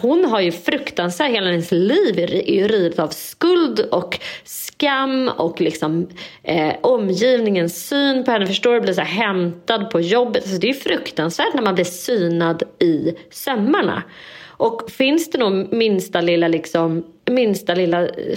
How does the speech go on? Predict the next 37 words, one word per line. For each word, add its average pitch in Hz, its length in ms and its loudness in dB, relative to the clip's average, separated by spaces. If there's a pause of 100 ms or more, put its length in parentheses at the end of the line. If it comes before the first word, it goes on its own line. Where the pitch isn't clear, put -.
(360)
frö 254 540 2
av 170 240 0
sanning 214 600 -2
i 185 80 2
det 160 180 0
som 165 140 -2
påstås, 180 840 0
så 285 100 -2
blir 151 240 2
det 143 60 2
ju 160 80 2
förstås 170 600 -2
jävligt 160 760 -2
tufft, - 600 -6
så - 180 -2
att - 140 -4
säga. - 260 -4 (1000)
Men 254 180 0
det 320 140 2
är 330 40 0
som 330 140 0
sagt 285 160 2
märkligt 277 480 0
att 214 120 0
hans 196 260 -2
då 180 340 0 (240)
flickvän 226 880 -2
då, 175 80 0
eller 190 260 2
vad 175 280 2
hon 165 220 0
nu 160 320 0 (120)
är, 170 500 2 (720)
får 240 200 4
vara 175 420 2
hans 170 500 -2
främsta 214 800 0